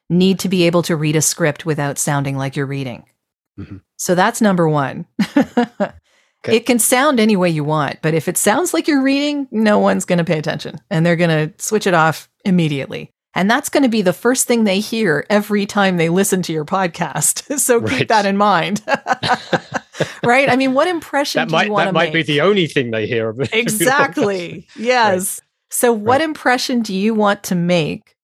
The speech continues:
Speaker 1: on your professional organization of someone outside listening to what you are presenting? And do you feel you have the know-how to do that?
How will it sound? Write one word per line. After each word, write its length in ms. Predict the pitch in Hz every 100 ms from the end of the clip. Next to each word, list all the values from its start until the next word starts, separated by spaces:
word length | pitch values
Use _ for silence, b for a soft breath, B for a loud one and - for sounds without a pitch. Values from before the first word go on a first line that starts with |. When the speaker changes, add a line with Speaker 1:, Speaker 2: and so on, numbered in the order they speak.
| _ 165
Speaker 1:
on 240 | 165 165
your 340 | 165 185 202
professional 840 | 202 175 156 - 202 - 202 190 180
organization 920 | 185 180 175 160 156 151 - 139 - -
of 140 | 151
someone 400 | - 180 185 180
outside 600 | - 185 - 175 156 156 - _ _ _ _ _ _
listening 600 | 175 180 - 175 160 156
to 400 | - 185 160 147 -
what 220 | 160 -
you 240 | 156 175
are 120 | 165
presenting? 720 | 160 180 156 143 139 151 165 - _ _ _ _ _ _ -
And 320 | 180 175 165 - 160
do 120 | 196
you 380 | 180 165 226 247
feel 400 | - 220 214 190
you 280 | 165 202
have 280 | 196 180 170
the 120 | 175
know-how 360 | 165 156 143 143
to 120 | 139
do 160 | 139 127
that? 340 | 123 - -